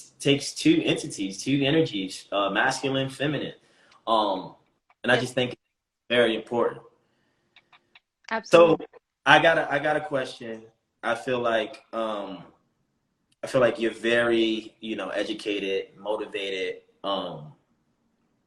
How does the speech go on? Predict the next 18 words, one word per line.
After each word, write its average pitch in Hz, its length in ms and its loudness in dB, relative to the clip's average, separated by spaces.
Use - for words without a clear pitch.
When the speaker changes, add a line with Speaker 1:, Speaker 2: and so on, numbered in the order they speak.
Speaker 1:
uh, 87 600 -6
you're 107 140 -8
very 107 300 0
driven. 107 840 -2
You 131 120 -6
know, 123 140 0
you're 120 120 0
intelligent. 135 520 4
You, 165 220 0
you 175 140 2
do 180 180 10
it 170 60 10
all. - 600 4
But 190 500 6
I've 214 360 0
witnessed 214 880 -4
something, 135 880 0
um, 131 500 0